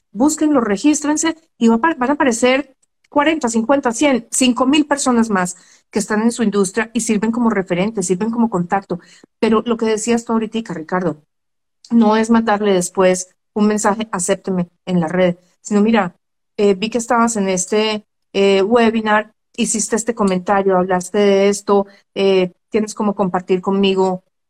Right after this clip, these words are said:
información al respecto, un enlace, una página, eh, no sé, los datos de dónde salen, cuál es el software que estás manejando", lo que sea,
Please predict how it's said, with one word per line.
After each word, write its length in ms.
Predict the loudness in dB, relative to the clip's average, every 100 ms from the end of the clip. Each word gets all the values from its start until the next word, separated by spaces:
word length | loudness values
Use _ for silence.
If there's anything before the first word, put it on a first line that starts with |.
| _
información 640 | 0 2 2 0 0 0
al 80 | 0
respecto, 520 | -2 -4 -2 -2 -2
un 160 | 0 2
enlace, 440 | 0 0 0 0
una 140 | -2 -2
página, 640 | 0 0 0 -4 -2 -2 -4 -14 -2
eh, 380 | 2 4 4 2
no 160 | 0
sé, 320 | 0 -2 -4 _ _ _
los 280 | -4 0 0
datos 280 | 0 -2 0
de 120 | 0
dónde 180 | 0 -2
salen, 340 | 0 0 0
cuál 160 | 0 -2
es 100 | -2
el 80 | -4
software 280 | -6 -6
que 60 | -8
estás 180 | -6 -4
manejando", 400 | -4 -4 -4 -4
lo 100 | -4
que 80 | -4
sea, 260 | -4 -4